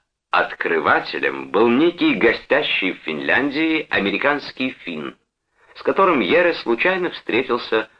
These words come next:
за одним столиком в ресторане "Алко". Это был господин по имени Исаак Риверс, по профессии массажист, по званию – врач-физиотерапевт,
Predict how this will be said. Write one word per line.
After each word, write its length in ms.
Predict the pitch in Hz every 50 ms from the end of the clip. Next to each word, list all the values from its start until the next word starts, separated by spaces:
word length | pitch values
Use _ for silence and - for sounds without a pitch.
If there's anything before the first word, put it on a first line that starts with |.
| _ _ -
за 160 | 82 80 85
одним 260 | 80 71 76 78 71
столиком 720 | - - - - 135 156 151 143 - 143 135 131 131 127 120 -
в 100 | - 85
ресторане 760 | 82 90 82 - - - 76 82 85 87 90 87 87 - - -
"Алко". 540 | - 76 69 69 65 - - - - - _ _ _ _ _ _ _ _ _ _ _ _ _ _ _ _ _ _ - - - - - _ _ _ _ -
Это 200 | - 180 170 165
был 140 | 139 156 151
господин 680 | 135 135 - - - - 107 92 92 123 160 156 143 -
по 100 | 113 101
имени 480 | 104 127 143 135 131 123 123 120 110 - - 95
Исаак 500 | - - - 90 98 110 107 - - - - - -
Риверс, 960 | 90 82 85 95 92 87 76 71 69 - - - - - - - - - _ _ _ _ -
по 80 | 160
профессии 640 | 160 - 170 151 165 196 196 190 - - - 165 160
массажист, 720 | 151 143 135 - - 95 - 76 69 64 - - _ _ - _ _ _ - - - - _ -
по 160 | 101 101 87
званию – 680 | 76 80 73 87 110 139 160 175 180 180 180 180 - _ _ _ -
врач-физиотерапевт, 1800 | - 90 82 78 87 101 147 - - - - - - - 98 120 135 127 123 131 135 127 123 - - 110 104 104 - - 78 69 - - -